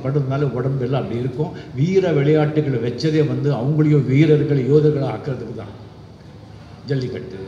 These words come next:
இந்த கம்பு சண்டை, இந்த கபடி, இந்த குஸ்தி எல்லாமே அவங்களும் வந்து பலமா இருக்கணுங்கிறதுக்காக. So, அவங்க கடமை செஞ்சுட்டே இருப்பாங்க.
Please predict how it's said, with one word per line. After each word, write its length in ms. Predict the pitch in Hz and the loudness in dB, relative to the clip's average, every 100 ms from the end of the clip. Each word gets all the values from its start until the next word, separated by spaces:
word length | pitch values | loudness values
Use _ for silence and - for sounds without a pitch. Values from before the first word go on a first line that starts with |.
| - - - - - - - | -14 -14 -16 -20 -20 -20 -12
இந்த 220 | 117 110 | -10 -4
கம்பு 80 | 135 | -4
சண்டை, 340 | - 107 107 101 101 95 92 - - - - - 113 | -6 -10 -12 -14 -16 -16 -18 -18 -20 -20 -20 -18 -14
இந்த 340 | 110 107 131 | -12 -8 -6
கபடி, 260 | 123 104 98 98 92 95 - - - - - | -6 -8 -10 -12 -14 -14 -16 -18 -18 -20 -16
இந்த 160 | 117 113 147 | -12 -8 -2
குஸ்தி 680 | 143 - 120 98 98 78 - - - | -2 -2 -10 -10 -12 -14 -16 -18 -12
எல்லாமே 400 | 131 180 175 185 | -6 -4 -4 -4
அவங்களும் 420 | 160 147 175 170 | -2 -2 2 4
வந்து 520 | 160 175 170 117 90 - - 120 | 4 4 2 2 -4 -8 -10 -2
பலமா 400 | 165 185 165 135 - 131 | 0 0 -2 -4 -6 -4
இருக்கணுங்கிறதுக்காக. 640 | 147 156 143 131 117 110 90 95 | -4 -2 -4 -4 -6 -8 -10 -14
So, 680 | - - - 170 139 135 180 - - - - - - - - - - - - | -14 -12 -6 -2 0 -2 -4 -12 -16 -18 -18 -20 -20 -20 -20 -20 -20 -18 -6
அவங்க 220 | 139 131 | -4 -2
கடமை 240 | 160 190 | -2 -2
செஞ்சுட்டே 340 | - 180 180 175 | -2 -4 -2 -2
இருப்பாங்க. 600 | 147 156 165 196 226 | -2 -4 -4 -2 -2